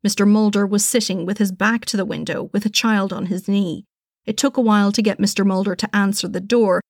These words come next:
but once he did, Mulder gestured upstairs and said, quote, "She's up there." They found Colleen's body lying on the bed then. Anne, Colleen's sister, again gave evidence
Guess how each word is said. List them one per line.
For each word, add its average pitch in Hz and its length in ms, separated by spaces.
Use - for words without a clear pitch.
but 226 140
once 226 220
he 202 80
did, 214 440
Mulder 214 540
gestured 233 600
upstairs 190 680
and 202 180
said, 190 200
quote, 196 280
"She's 220 240
up 208 180
there." 190 420
They 214 80
found 208 400
Colleen's - 460
body 190 640
lying 202 480
on 190 140
the 185 80
bed 190 280
then. 180 440
Anne, 247 360
Colleen's 190 560
sister, 226 500
again 202 380
gave 185 340
evidence 180 460